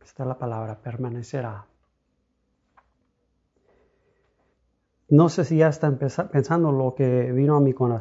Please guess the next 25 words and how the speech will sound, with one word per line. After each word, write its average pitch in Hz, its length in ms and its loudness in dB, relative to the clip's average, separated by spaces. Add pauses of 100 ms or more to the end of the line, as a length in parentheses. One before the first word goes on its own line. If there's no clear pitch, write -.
mi 127 340 0
corazón, 143 760 0
lo 127 100 -2
que 127 120 -4
vino 143 220 4
a - 20 4
mi 135 140 2
mente, 147 500 -2 (760)
ah, 123 440 -2 (1300)
acerca 156 500 -2
de 143 300 -2
una 143 260 2
casa. 139 480 -6 (400)
Ahorita 202 540 0 (180)
estamos 160 420 0
mirando 156 320 2
Génesis 160 380 -6
capítulo 143 380 -6
diecisiete. 139 560 -8
Este 147 180 -8
es - 120 -8
el, 143 220 -6 (320)
el 131 440 2
contexto 160 720 -2
principal 170 720 -2